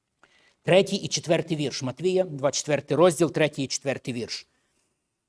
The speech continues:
Друга частина третього вірша. Учні підходять і задають запитання: «А яка буде ознака приходу Твого і кінця віку?» Одне речення тримає дві події. Перша подія: яка буде ознака приходу того,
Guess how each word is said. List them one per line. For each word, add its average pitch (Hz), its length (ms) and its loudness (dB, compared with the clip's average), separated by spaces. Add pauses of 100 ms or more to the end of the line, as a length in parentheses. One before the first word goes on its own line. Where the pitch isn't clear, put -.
(260)
Друга 175 320 12
частина 170 420 6
третього 147 440 2
вірша. 127 480 0 (340)
Учні 160 320 0
підходять 165 480 0
і 156 60 0
задають 151 400 6
запитання: 143 580 0 (640)
«А 143 120 6
яка 170 260 10
буде 226 220 12
ознака 190 420 10
приходу 139 460 4
Твого 120 320 0
і 143 60 -2
кінця 147 360 -2
віку?» 127 340 -10 (1040)
Одне 160 300 6
речення 190 400 8
тримає 170 400 2
дві 139 280 -2
події. 160 580 2 (540)
Перша 180 380 10
подія: 123 460 0 (220)
яка 156 300 6
буде 170 220 6
ознака 160 520 2
приходу 156 460 0
того, 185 360 0